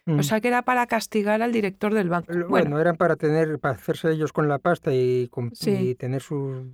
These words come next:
Speaker 2: sueños y tal,
Speaker 1: Sí.
Speaker 2: pero en, en realidad la, el motor inmóvil, lo que les motivaba era, mm,
Speaker 1: Ajá.
Speaker 2: vengarse de, de lo malo que era el director.
Speaker 1: El director.
Speaker 2: Mm.
Speaker 1: Oh,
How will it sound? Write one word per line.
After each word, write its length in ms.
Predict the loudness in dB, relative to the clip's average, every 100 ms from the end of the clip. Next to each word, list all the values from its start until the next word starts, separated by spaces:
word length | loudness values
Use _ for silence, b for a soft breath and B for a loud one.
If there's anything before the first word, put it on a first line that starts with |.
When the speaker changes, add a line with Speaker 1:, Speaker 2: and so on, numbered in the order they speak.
| -8
Speaker 2:
sueños 480 | 0 2 2 -2
y 60 | -8
tal, 320 | -4 -4 -4
Speaker 1:
Sí. 600 | -8 _ _ _ _ -2
Speaker 2:
pero 300 | 0 2 0
en, 100 | 0 -4 -4 -6 -6
en 120 | -8 -6
realidad 540 | -4 -4 -2 0 0
la, 420 | -2 -2 0 -2
el 220 | -2 -4
motor 360 | -4 -4 -2 0
inmóvil, 540 | 0 0 2 0 0
lo 120 | -4 -6
que 80 | -6
les 120 | -8
motivaba 640 | -8 -8 -6 -4 -2 -2
era, 300 | -2 -2 -4 -12 _ _ _ _ _ -6
mm, 60 | -2
Speaker 1:
Ajá. 200 | 0 0
Speaker 2:
vengarse 540 | -2 -4 -2 -4 -2
de, 340 | -2 -2 -4 -8 _ _ _
de 120 | -8
lo 80 | -8
malo 300 | -6 -4 -4
que 100 | -6
era 100 | -10
el 80 | -8
director. 640 | -10 -12 -16 -16 -16 -18 -8
Speaker 1:
El 140 | -4
director. 520 | 0 -2 -2 -6 -10 -4
Speaker 2:
Mm. 220 | -2 -2
Speaker 1:
Oh, 340 | -2 -4 -4